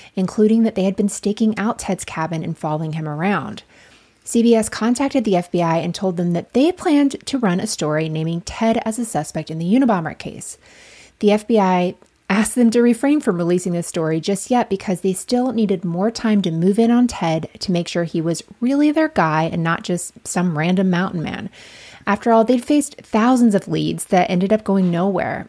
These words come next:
And, you know, who knows? This could have been just another one of those. So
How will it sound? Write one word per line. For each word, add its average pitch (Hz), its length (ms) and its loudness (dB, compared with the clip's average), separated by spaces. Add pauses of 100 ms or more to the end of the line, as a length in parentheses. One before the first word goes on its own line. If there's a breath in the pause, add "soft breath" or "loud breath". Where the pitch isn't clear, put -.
And, 175 320 -2 (160)
you 180 120 -4
know, 170 200 0 (120)
who 208 100 4
knows? 185 300 2
This 165 120 -6
could 185 140 -2
have 165 100 -2
been 170 140 2
just 165 180 -4
another 160 280 -2
one 160 160 -4
of 156 80 -8
those. 180 480 -2 (720 loud breath)
So 226 340 2